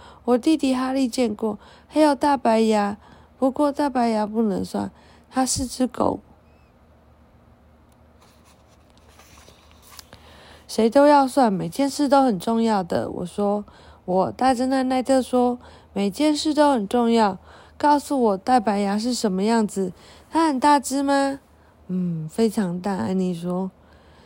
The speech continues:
“它的牙齿大吗？”我问。“嗯，非常大。”安妮说。“它会咬人吗？”“不会。”安妮说。“这跟案子有关吗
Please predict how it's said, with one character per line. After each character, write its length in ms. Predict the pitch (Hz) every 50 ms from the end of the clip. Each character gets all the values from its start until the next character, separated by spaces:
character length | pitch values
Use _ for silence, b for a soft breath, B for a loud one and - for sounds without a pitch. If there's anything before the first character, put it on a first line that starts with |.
| b b
“它 140 | - 311
的 140 | 311 320 311
牙 200 | 285 277 269 277
齿 180 | 269 - - 240
大 280 | - - 277 262 269
吗？” 340 | 254 254 254 247 247 247 240 233
我 180 | 214 190 180
问。 300 | 185 190 190 180 175 175 - - b b b b b b b b b
“嗯， 440 | - 202 208 196 190 185 180 175 175
非 200 | 170 - 233 240
常 300 | 226 - 233 190 180 180
大。” 300 | 175 214 208 190 175 - -
安 140 | - 196 196
妮 180 | 190 185 180
说。 380 | 170 165 170 175 180 185 185 196 - b b b b b b b b -
“它 120 | 320 339
会 120 | 349 339
咬 180 | 311 269 240 220
人 200 | 214 208 202 214
吗 420 | 220 226 233 240 240 247 247 247 247 - _ _ _ _ _ _
？”“不 160 | - 214 208
会。” 380 | 202 - 262 262 247 226 190 175 - -
安 180 | - 196 196
妮 140 | 202 190 185
说。 420 | 175 - - 180 185 185 185 196 196 - _ _ _ _ _ _ _ _ _ _ - - _ _ _ _ _ _ _ _ _ _ _ _
“这 160 | - - 320
跟 180 | 294 311 302 302
案 160 | 320 320 302 269
子 160 | - 233 226
有 140 | 214 202 190
关 200 | 190 233 233 240
吗 440 | 247 247 247 240 233 240 240 247